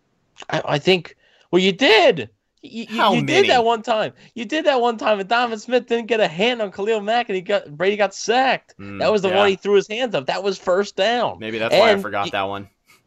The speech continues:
Speaker 1: you know what that led to? That was, that was first down, and went to second and seventeen, then third and seventeen, and then they gained sixteen yards and didn't go for it on fourth and one. That's
Speaker 2: Mm.
Speaker 1: what that led to. That's
Speaker 2: Mm.
Speaker 1: what that sack was.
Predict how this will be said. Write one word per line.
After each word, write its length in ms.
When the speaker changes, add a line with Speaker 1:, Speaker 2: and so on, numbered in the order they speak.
Speaker 1:
you 140
know 100
what 100
that 160
led 260
to? 300
That 160
was, 260
that 100
was 140
first 340
down, 300
and 100
went 140
to 80
second 400
and 120
seventeen, 720
then 220
third 260
and 100
seventeen, 600
and 140
then 100
they 100
gained 280
sixteen 480
yards 320
and 180
didn't 220
go 180
for 240
it 60
on 80
fourth 300
and 140
one. 280
That's 240
Speaker 2:
Mm. 60
Speaker 1:
what 80
that 140
led 280
to. 180
That's 240
Speaker 2:
Mm. 60
Speaker 1:
what 100
that 180
sack 320
was. 300